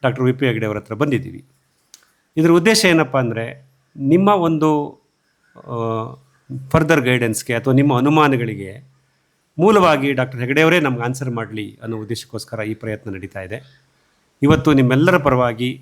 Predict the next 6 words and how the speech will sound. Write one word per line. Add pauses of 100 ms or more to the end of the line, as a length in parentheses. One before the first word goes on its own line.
ನೀವು
ಕೇಳಿದಂಥ
ಕೆಲವು
ಪ್ರಶ್ನೆಗಳು,
ನಿಮ್ಮ
ಒಂದು